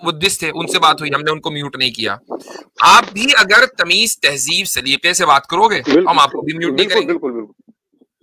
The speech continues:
Speaker 1: ठीक
Speaker 2: चलिए,
Speaker 1: है,
Speaker 2: चलिए,
Speaker 1: चलो
Speaker 2: ठीक
Speaker 1: अभी
Speaker 2: है,
Speaker 1: ये
Speaker 2: मैं
Speaker 1: तय हो गया कि आप हिंदू हैं, अब आप आगे करें बात।
Speaker 2: ठीक,
Speaker 1: जी।
Speaker 2: ठीक, ठीक है।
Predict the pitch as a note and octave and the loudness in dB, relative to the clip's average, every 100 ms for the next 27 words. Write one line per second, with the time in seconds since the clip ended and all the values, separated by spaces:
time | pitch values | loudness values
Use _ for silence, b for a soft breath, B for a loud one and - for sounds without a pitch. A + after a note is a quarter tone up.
0 | _ - - - C#3 C3+ D3 - A#3 G3 | _ -4 0 0 -2 -4 -2 0 2 4
1 | F#3 E3 - G#3+ G3+ F#3+ G3+ - G#3 G#3+ | 4 4 4 2 2 0 0 2 2 2
2 | G3 F3+ D#3 G#2+ E2 - E3 F3 E3+ D#3+ | 0 -8 -8 -8 -10 -4 0 0 0 -2
3 | C3 G2+ F2 A#1 - - - F3 G2 E2+ | -4 -6 -6 -8 -14 -12 -2 -2 0 -6
4 | _ _ _ _ - D#3 - A2+ A#2 | _ _ _ _ 2 2 2 -2 -2